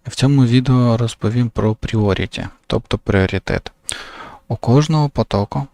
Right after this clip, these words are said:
є свій пріоритет, і ми можемо його задати.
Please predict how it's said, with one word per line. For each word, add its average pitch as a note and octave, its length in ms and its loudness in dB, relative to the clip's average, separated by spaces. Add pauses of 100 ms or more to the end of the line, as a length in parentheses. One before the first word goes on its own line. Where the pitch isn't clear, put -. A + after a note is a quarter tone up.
(340)
є A2 420 2
свій G2 460 -4
пріоритет, - 580 -2
і G#2 80 -2
ми A2+ 180 0
можемо G#2+ 600 -2
його G2 420 -2 (520)
задати. G2+ 520 2